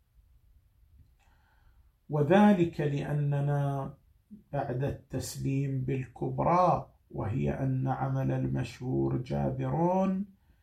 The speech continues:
نمنع من تحقق الصغرى. لماذا نمنع من تحقق الصغرى؟ لأن الشهرة الجابرة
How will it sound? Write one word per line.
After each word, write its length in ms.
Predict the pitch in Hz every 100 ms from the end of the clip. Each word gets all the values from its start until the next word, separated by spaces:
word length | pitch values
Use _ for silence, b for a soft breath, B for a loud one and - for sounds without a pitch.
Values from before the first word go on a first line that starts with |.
| _ _ _ -
نمنع 680 | 147 175 202 196 165 139 147
من 300 | 143 135 -
تحقق 680 | - - 165 - 175 170
الصغرى. 840 | 175 - - 185 151 143 143 143 - _ _ _ _ _ - - _ _ _ _ _ _ _ _ _ _ _ _
لماذا 560 | 147 147 180 180 185 180
نمنع 460 | 175 170 170 165 160
من 280 | 165 165
تحقق 560 | - 143 - - - -
الصغرى؟ 840 | 151 - 156 147 147 151 151 151 - _ _ _ _ _ _ _ _ _ _ _ _
لأن 520 | 143 - 151 156 147
الشهرة 840 | 143 - - 151 135 135 139 - 156
الجابرة 1400 | 143 131 135 139 135 135 147 143 165 185 185 185 175 -